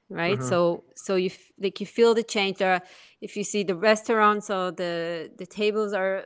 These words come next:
Speaker 1: a, a bit apart, so you have more of this, uh, s-, inti-,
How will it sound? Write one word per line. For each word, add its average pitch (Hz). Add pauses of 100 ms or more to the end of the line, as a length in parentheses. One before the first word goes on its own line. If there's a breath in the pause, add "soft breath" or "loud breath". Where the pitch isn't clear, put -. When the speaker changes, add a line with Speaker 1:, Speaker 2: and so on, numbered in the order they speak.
(140)
Speaker 1:
a, - (240)
a 175
bit 202
apart, 190
so 196
you 175
have 180
more 185
of 170
this, - (360)
uh, 170
s-, -
inti-, 240